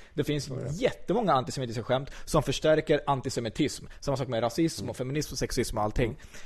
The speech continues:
Speaker 1: Men det behöver inte vara så.
Speaker 2: Nej.
Speaker 1: Eh, det, det är framförallt, eh,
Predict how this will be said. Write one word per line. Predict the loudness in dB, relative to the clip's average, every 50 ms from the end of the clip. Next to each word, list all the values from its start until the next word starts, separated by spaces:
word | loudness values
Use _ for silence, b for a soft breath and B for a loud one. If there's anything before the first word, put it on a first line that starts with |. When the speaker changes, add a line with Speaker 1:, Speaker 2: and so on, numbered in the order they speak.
| B B
Speaker 1:
Men | 0 2 2 4 4
det | 4 4
behöver | 4 2 0 2 4 6 8 8 8 6 6 4 4
inte | 4 2 2 0 0
vara | 2 2 4 2 2
så. | 0 -2 -8 -14 -14 -14 -10
Speaker 2:
Nej. | -8 -8 -8 -8 -6 0 2 6 6 6 6
Speaker 1:
Eh, | 4 0 -4 -8 -12 -14 -12
det, | -12 -4 2 4 4 4 4 4 2 0 -2 -6
det | -8 -2 2 4 6 6
är | 4
framförallt, | 2 -2 -4 -6 -6 -4 -4 -2 0 2 2 0 -2 -6 -10 -10
eh, | -6